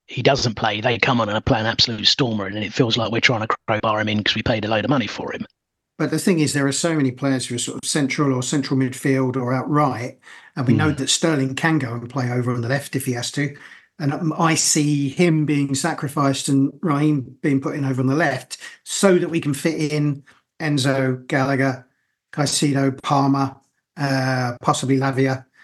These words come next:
Speaker 2: uh, you know, Nkunku, Permany, four or five from eight, you know. So, I mean, uh, yeah, I think you're all right. I think you're both right, though. I mean, I thi-,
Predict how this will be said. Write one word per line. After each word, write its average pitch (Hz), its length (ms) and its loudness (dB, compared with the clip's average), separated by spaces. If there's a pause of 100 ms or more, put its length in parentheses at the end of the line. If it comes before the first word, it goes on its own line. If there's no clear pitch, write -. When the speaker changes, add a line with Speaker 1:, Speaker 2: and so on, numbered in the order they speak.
(320)
Speaker 2:
uh, 131 380 0
you 135 80 2
know, 127 100 0
Nkunku, 139 840 2 (340)
Permany, 139 580 2 (340)
four 135 260 2
or 139 60 -2
five 135 340 0
from 135 460 0 (260)
eight, 139 300 -4
you 160 80 -2
know. 127 140 -2 (560)
So, 180 260 0
I 240 160 2
mean, 262 180 6
uh, 247 200 -10 (180)
yeah, 208 500 2
I 320 40 -2
think 302 160 4
you're 170 160 4
all 139 80 0
right. 147 280 0
I 170 80 -2
think 220 160 0
you're 131 100 -4
both 127 300 -2 (140)
right, 127 220 -4
though. 139 160 -6
I 139 40 -6
mean, 151 240 -2
I 151 60 -8
thi-, - 220 -10